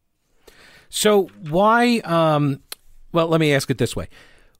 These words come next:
Why, uh, why would you have people not locked down if the surge and the spike is occurring now? We've got more cases, and everybody expected that there would be an increase in the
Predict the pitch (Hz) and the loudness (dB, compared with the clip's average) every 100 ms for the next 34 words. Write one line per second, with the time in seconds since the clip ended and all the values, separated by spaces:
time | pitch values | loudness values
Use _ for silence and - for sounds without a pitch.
0 | - 131 175 214 202 160 147 139 135 127 | -6 -2 0 2 0 0 -2 0 -2 -6
1 | 151 143 175 202 170 175 139 151 147 143 | -4 0 2 2 2 0 0 0 2 0
2 | 131 - 160 151 147 139 131 127 127 127 | -2 -4 -4 -2 0 2 2 0 0 0
3 | 151 180 147 139 135 135 131 127 123 127 | 0 0 0 0 0 -2 0 0 -2 -4
4 | 113 - 170 170 143 117 110 - - 151 | -4 0 2 2 0 -4 -2 -2 0 0
5 | 143 123 110 - 151 143 135 135 131 135 | 0 -4 -8 -6 -2 0 2 2 0 0
6 | 123 110 101 101 98 - 165 147 - 135 | -2 -2 -4 -4 -6 -2 0 0 0 0
7 | 131 117 117 107 117 139 160 185 180 - | 0 -2 -4 -2 -2 0 0 0 -2 -2
8 | 165 - 143 143 156 143 135 135 135 135 | -4 -2 -4 -2 0 0 0 0 0 0
9 | 135 - 135 127 135 123 | -2 -2 -4 -2 -2 0